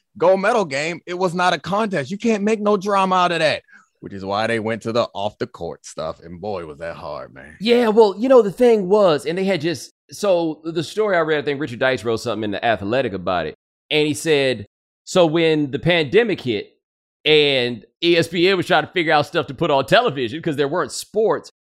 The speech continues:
Speaker 2: it led people to go into the archives and to see what kind of video footage they had. And they had all this footage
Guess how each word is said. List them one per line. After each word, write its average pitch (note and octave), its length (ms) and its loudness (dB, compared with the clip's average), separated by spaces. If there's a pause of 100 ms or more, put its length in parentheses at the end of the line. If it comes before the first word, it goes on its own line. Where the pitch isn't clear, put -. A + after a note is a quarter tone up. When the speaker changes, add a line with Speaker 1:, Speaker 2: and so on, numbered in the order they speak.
(260)
Speaker 2:
it D#3 140 0
led F3 380 2
people D#3 320 -4
to C3 80 -4
go C#3+ 240 -2
into C3 260 -6
the G2+ 180 -6
archives A#2+ 680 0
and G#2 100 -8
to G#2+ 100 -14
see A#2 160 -10
what A#2 160 -6
kind G#2+ 160 -4
of F2+ 80 -8
video D#3 320 0
footage F#2+ 300 -10
they E2+ 160 -6
had. D#2 320 -10
And C#3 160 -4
they C#3+ 140 -2
had C3 280 -4 (240)
all F#3 640 0
this D3 300 -4
footage D3 680 -4